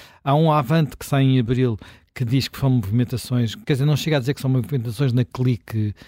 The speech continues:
dirigente, mas quase que diz isso. Eu, por acaso, tenho a ideia de ter, eu não, não, não, não, muito raramente vi o Avante antes do vinte e cinco de Abril, mas tenho a ideia de ter lido esse texto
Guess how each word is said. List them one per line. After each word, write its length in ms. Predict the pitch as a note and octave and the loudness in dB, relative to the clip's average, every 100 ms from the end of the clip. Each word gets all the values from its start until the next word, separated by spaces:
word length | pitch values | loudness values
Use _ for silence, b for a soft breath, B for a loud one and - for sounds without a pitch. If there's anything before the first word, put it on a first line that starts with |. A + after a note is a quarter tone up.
| B B | B B
dirigente, 500 | C3+ B2 B2 A#2+ B2+ A2 | -2 0 2 2 0 0
mas 140 | B2 | -2
quase 380 | - D#3 C#3 A2 | 0 2 2 -2
que 100 | - | -6
diz 240 | A#2 G#2+ | -4 -2
isso. 380 | G#2+ A#2 - F3 - _ _ _ _ _ _ _ _ - | -2 -4 -2 -4 -4 _ _ _ _ _ _ _ _ -6
Eu, 60 | B2+ | -2
por 80 | B2+ | 0
acaso, 180 | C#3+ | 0
tenho 140 | - C3+ | 2 0
a 40 | |
ideia 240 | A#2 C3 B2 | 2 0 -2
de 60 | _ _ | _ _
ter, 260 | - B2 G#2 B B | -2 -2 -2 B B
eu 80 | C3+ | 2
não, 140 | C3 B2+ F#3 | 2 2 0
não, 240 | A#2+ A2+ | 2 2
não, 240 | G#2+ G#2 G#2 | 2 0 0
não, 320 | G#2 G#2+ G#2+ B B B B | -2 -4 -6 B B B B
muito 300 | - A#2+ C#3 | 2 4 4
raramente 460 | - B2 B2 B2 A2+ | 2 2 2 2 0
vi 120 | A#2+ | 0
o 140 | A#2 A2+ | 2 2
Avante 360 | G#2+ A#2 A2 | 2 2 2
antes 140 | A2 G2+ | 0 -2
do 40 | |
vinte 100 | A2 | -2
e 40 | |
cinco 120 | C3+ A2+ | 0 0
de 60 | |
Abril, 140 | A2+ C3+ | 2 2
mas 100 | B2 | 2
tenho 160 | C#3+ | 2
a 40 | C3 | 2
ideia 240 | B2 C3 | 2 0
de 200 | - B2+ | -2 -8
ter 220 | - B2+ | -2 0
lido 220 | A#2 A#2+ | 2 2
esse 160 | A2+ - | 0 -2
texto 340 | A#2+ A2 - | -2 -2 -4